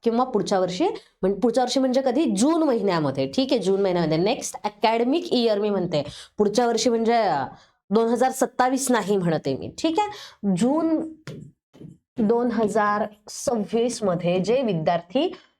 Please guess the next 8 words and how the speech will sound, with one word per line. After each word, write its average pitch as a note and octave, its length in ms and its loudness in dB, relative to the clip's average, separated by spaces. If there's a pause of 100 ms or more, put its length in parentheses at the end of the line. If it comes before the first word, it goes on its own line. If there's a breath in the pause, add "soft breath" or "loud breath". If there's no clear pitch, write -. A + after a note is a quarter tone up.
(140)
पाचवीला C4+ 760 0
जातील A#3 680 -2
ते C4+ 180 2
विद्यार्थी F3+ 640 0
ही A#3+ 340 -2
परीक्षा G3+ 520 0 (340 loud breath)
देऊ G3+ 240 4
शकणार F3 520 0